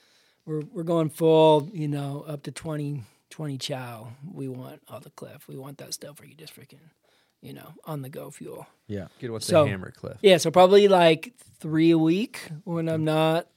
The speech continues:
Speaker 1: on, um, you know,
Speaker 3: So we'll say, we'll
Speaker 1: I'll
Speaker 3: say twelve a month on
Speaker 1: Yeah.
Speaker 3: a normal schedule.
Speaker 1: Yeah, yeah. I'd say something like that. Yeah, it's a lot of us, you know, it's like I see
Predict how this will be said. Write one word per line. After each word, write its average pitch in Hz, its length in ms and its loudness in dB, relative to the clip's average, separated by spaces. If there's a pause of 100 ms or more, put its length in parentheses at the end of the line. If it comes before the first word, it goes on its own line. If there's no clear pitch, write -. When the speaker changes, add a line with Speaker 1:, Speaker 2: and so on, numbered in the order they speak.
(340)
Speaker 1:
on, 156 460 -6
um, 143 600 -8 (1400)
you 170 220 -16
know, 131 80 -10
Speaker 3:
So 147 80 -10
we'll 170 80 -4
say, 165 180 -2
we'll 156 140 0
Speaker 1:
I'll 202 60 4
Speaker 3:
say 180 120 2
twelve 170 320 0
a 185 60 0
month 139 360 -2
on 226 120 0
Speaker 1:
Yeah. 185 80 8
Speaker 3:
a 151 60 4
normal 123 260 0
schedule. 95 540 -8
Speaker 1:
Yeah, 175 180 4
yeah. 139 300 0 (120)
I'd 170 140 -6
say 190 120 2
something 185 160 -4
like 160 100 -2
that. 156 380 0
Yeah, 202 160 8
it's 147 140 -2
a - 80 -12
lot 165 240 6
of 190 120 10
us, 160 260 2
you 151 80 -2
know, 147 160 0
it's 147 140 -4
like 143 360 -4 (120)
I 156 80 -10
see 151 460 -8